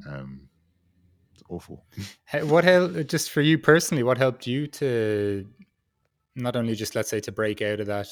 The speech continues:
Speaker 2: uh, infinite loop of confusion, uh, but also then to come out of it as some, uh, in ways with a, a mission as well?
Speaker 1: Um,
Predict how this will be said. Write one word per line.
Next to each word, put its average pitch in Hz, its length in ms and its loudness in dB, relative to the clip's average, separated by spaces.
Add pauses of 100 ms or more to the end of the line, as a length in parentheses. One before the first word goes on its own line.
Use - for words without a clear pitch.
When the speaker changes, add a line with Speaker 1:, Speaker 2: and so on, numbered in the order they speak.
(280)
Speaker 2:
uh, 98 340 -8 (120)
infinite 117 420 -6
loop 110 240 -4
of 104 140 -12
confusion, 107 880 -8 (800)
uh, 104 260 -8 (220)
but 104 180 -4 (1000)
also 117 320 -4
then 113 360 -2
to 110 160 -8
come 110 220 -6
out 110 200 0
of 104 100 -8
it 104 140 -4
as 101 180 -6
some, 107 380 -8
uh, 104 460 -6
in 104 220 -8
ways 107 460 -2
with 101 220 -8
a, 101 440 -8 (120)
a 107 60 -10
mission 104 760 -8 (160)
as 113 160 -14
well? 104 360 -10 (1300)
Speaker 1:
Um, 95 540 -4